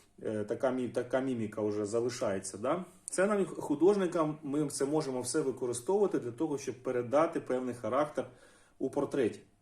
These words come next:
да? Тобто ми, ми не, е, коли ви вийдете на рівень, наприклад, ви, е, спочатку у нас перший рівень — це навчитись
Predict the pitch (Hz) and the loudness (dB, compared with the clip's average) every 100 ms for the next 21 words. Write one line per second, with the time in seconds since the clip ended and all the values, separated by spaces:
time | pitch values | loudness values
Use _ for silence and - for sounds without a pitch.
0 | _ 120 147 120 - 113 135 127 131 139 | _ -4 -2 -4 -6 -4 -2 -4 -4 -2
1 | 147 143 - - - - - 147 143 165 | 0 -2 -4 -10 -8 -10 -4 2 6 6
2 | 147 143 147 135 139 123 120 135 147 156 | 6 4 4 2 0 -2 -2 0 4 4
3 | 131 120 120 - 127 120 117 131 123 - | 2 0 -4 -2 -2 -2 0 0 -2 -6
4 | - 117 117 110 - 120 208 202 151 135 | -8 0 2 2 -2 0 0 2 2 2
5 | - - - _ _ _ _ _ _ _ | -2 -8 -20 _ _ _ _ _ _ _
6 | _ _ _ - - 156 156 147 135 123 | _ _ _ -6 8 8 8 2 2 0
7 | 107 131 131 131 131 185 160 147 | 0 -2 -4 -4 -2 -2 0 -2